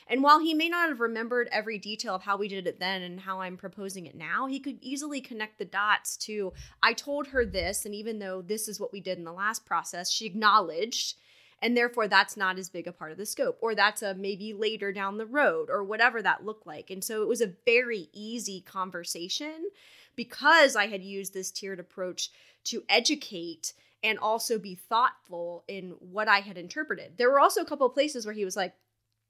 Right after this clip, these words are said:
"I see how you got there, but actually I think we need this instead." Or, "I know why you wanna do that, but I can tell you right now, kn-, knowing what I know about X team, that's not gonna happen," right? So it was a very easy, very quick,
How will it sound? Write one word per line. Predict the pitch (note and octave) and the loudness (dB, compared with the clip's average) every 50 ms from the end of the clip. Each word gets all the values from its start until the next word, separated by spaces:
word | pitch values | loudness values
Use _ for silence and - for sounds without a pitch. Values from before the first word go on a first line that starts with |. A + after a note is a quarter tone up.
| _ _ - | _ _ -4
"I | - F#3+ G#3 | -4 -4 -4
see | - - A3+ A3 | -4 -6 -4 -4
how | G3+ | -4
you | G3 G3 F#3 | -4 -4 -6
got | E3 G3+ G3 F#3+ G3 G3 | -6 -4 -4 -4 -4 -4
there, | - G#3 G#3 G3+ | -4 -4 -4 -4
but | F#3 G3 | -4 -6
actually | F#3+ F#3 F#3 F#3 - F#3 F3+ F3+ | -6 -6 -4 -6 -6 -6 -6 -8
I | F3+ F3 | -8 -10
think | - F3+ E3 | -10 -14 -12
we | F3+ F3+ E3+ | -12 -14 -14
need | D#3+ E3+ F3+ - | -12 -14 -14 -14
this | - - - - | -12 -14 -14 -14
instead." | - - - - - - - - - D3+ - | -10 -10 -10 -10 -10 -12 -16 -16 -18 -16 -12
Or, | D#3+ F#3 F#3 F3+ F3 F3 F3 E3+ _ - - - - _ A3 A3 | -8 -6 -6 -4 -4 -6 -8 -10 _ -18 -20 -20 -20 _ _ 8
"I | G#3+ G#3+ A3+ | 10 10 10
know | A3+ A#3 A#3 A#3 A#3 | 10 8 6 8 8
why | A#3 A3+ A3 G#3+ | 8 10 10 8
you | G#3 G#3+ G#3+ G3+ | 8 6 0 -4
wanna | G3+ G#3 G#3 G3+ G3+ | -4 -4 -4 -4 -6
do | F#3 - G3 G3+ G#3 | -6 -8 -8 -8 -4
that, | G#3+ A3 A3+ A#3 A#3 A3+ - - - | 0 2 4 6 6 4 4 2 0
but | G3 G3 F#3+ F3 - | 0 0 2 2 2
I | F#3+ | 0
can | F#3+ - G#3 F#3+ | 0 -2 -6 -8
tell | - G#3 G3+ | -4 -4 -2
you | G3 F#3+ F3+ | -2 -2 0
right | G3+ F#3+ F3 F3 | 0 -2 -2 -2
now, | F#3 F#3+ F#3 F#3 | -4 -6 -6 -6
kn-, | F#3 F3+ - - | -8 -10 -10 -8
knowing | G3+ G#3 G#3 G3+ G#3 G3+ G3+ | -6 -4 -4 -4 -4 -4 -4
what | F#3+ F#3 | -4 -4
I | F#3+ | -4
know | F#3 F#3 F#3 F3+ | -4 -4 -6 -4
about | F3+ E3 F#3 - - | 2 2 2 2 2
X | F3+ - - - | -2 -6 -6 -8
team, | - - G#3 G#3+ A3 | -8 -6 -6 -6 -4
that's | G#3+ G3 F#3 - - | -6 -6 -8 -6 -6
not | F3+ E3+ | -8 -8
gonna | - E3+ E3 | -8 -12 -14
happen," | E3 - - - _ - - - - - - _ _ | -10 -12 -12 -12 _ -20 -18 -18 -18 -18 -20 _ _
right? | - G#3+ G#3+ A3 A#3 A3 | 6 8 8 8 8 4
So | - C#4 A#3 | 4 4 6
it | G3+ | 6
was | B3+ B3+ B3+ | 4 2 0
a | B3+ | -4
very | G#3 G3 G3+ G3+ A#3 C4+ C4 C#4 D4 D4 D4 D4+ D#4 D4+ _ | -4 -6 -8 -2 0 2 4 4 2 2 0 -4 -6 -8 _
easy, | A#3 A#3+ A#3 A#3+ G#3+ G#3 G#3 G#3 | -12 -10 -10 -10 -10 -10 -10 -8
very | F3 F#3 A3 D4 - | 0 2 2 2 2
quick, | - - - C4 - - | 0 -4 -4 -4 -4 -4